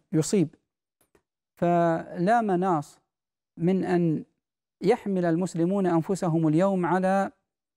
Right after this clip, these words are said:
تملك ناصية الفقه ولو بحده الأدنى،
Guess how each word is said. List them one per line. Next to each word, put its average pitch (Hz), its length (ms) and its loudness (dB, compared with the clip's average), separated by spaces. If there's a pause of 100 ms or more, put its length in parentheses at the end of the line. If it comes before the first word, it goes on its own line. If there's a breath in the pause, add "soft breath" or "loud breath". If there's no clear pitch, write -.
(160)
تملك 214 560 0
ناصية 185 580 0
الفقه 180 400 -4
ولو 240 240 2
بحده 185 500 -2
الأدنى، 160 460 0